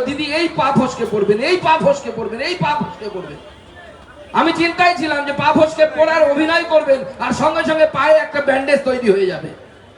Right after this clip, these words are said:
কিন্তু চিন্তা করলাম যে ব্যান্ডেজটা তো নন্দীগ্রামে ওই সন্দীপ, ডাক্তার সন্দীপ জেলের ভেতরে, ব্যান্ডেজটা করবে কে? ব্যান্ডেজ করার কেউ নেই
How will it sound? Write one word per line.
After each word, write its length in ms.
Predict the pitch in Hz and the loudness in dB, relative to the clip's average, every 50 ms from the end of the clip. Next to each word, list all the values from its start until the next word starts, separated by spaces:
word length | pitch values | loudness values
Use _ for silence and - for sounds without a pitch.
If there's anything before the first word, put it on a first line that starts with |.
| - - - - | -20 -20 -18 -10
কিন্তু 180 | - 269 302 302 | -4 -4 -4 -2
চিন্তা 300 | 285 302 311 302 330 339 | -2 -4 -2 0 0 0
করলাম 380 | 349 349 339 339 330 311 269 - - - - - - - - - | 2 2 2 2 2 0 0 -2 -4 -6 -12 -16 -18 -18 -8 -2
যে 100 | 302 311 302 | -2 0 2
ব্যান্ডেজটা 560 | 269 254 277 294 302 320 330 - - 320 320 | 2 0 0 0 -2 -2 -2 -2 -2 -2 -4
তো 100 | 320 320 320 | -2 -2 -2
নন্দীগ্রামে 760 | 302 302 302 302 302 320 320 320 311 320 330 320 302 285 262 233 190 - - - - - - - - - - - | 0 0 0 -2 -2 -6 -6 -4 -2 -2 0 2 2 2 2 0 -2 -10 -14 -18 -20 -20 -20 -20 -20 -16 -6 0
ওই 140 | 262 277 277 | 0 0 0
সন্দীপ, 500 | - - 254 277 294 294 311 320 302 277 254 | 0 -2 -2 -2 -2 -2 -2 -2 -2 -2 -2
ডাক্তার 320 | 285 285 285 285 311 277 | -4 -4 -2 -2 -2 -2
সন্দীপ 400 | 214 226 269 277 285 285 - - _ _ - | -2 -2 -4 -4 -4 -4 -8 -8 _ _ -8
জেলের 400 | 285 269 - 262 254 254 262 247 | -8 -6 -4 -2 -2 0 0 0
ভেতরে, 380 | 226 220 220 220 214 190 190 185 - - - - | 0 -2 -2 -2 -2 -2 -2 -2 -4 -6 -4 0
ব্যান্ডেজটা 520 | 220 220 254 269 285 294 277 - - 277 | 0 0 0 0 0 -2 -2 0 0 -2
করবে 380 | 262 - 240 240 233 233 220 220 | -2 0 0 0 0 2 0 0
কে? 180 | - 196 180 - - - - - - - - - - - - - - - | 0 -2 -4 -4 -6 -10 -18 -20 -20 -20 -20 -20 -20 -20 -20 -20 -6 0
ব্যান্ডেজ 400 | 170 254 285 294 294 320 320 - - | 2 2 2 2 0 -2 -2 -2 -2
করার 260 | - 320 320 339 339 311 | -2 0 2 2 2 2
কেউ 280 | 311 320 320 320 320 311 | 2 2 2 4 2 2
নেই 280 | 311 330 349 359 359 | 0 2 2 2 2